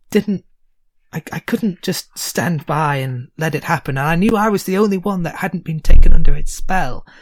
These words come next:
I, I, I was all alone, you see, up here. I didn't have anyone.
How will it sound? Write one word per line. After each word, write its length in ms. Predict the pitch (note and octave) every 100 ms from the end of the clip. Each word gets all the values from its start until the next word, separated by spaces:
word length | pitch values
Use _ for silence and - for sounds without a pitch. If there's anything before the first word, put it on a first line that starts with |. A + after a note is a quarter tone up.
| _ - -
I, 100 | - - _
I, 200 | - D#3 -
I 80 | -
was 140 | F#3+ G3
all 160 | G#3+
alone, 580 | G3 F#3 G#3 E3+ C3 B2+ - _ _ _
you 60 | -
see, 340 | - C3+ F3 _ _ _ _ -
up 120 | -
here. 400 | - B2+ D#3+ D3+ _ _ _ _ _ _ _
I 60 | D#3
didn't 220 | G#3+ F#3
have 160 | F#3
anyone. 420 | G3 F#3+ C#3 G2+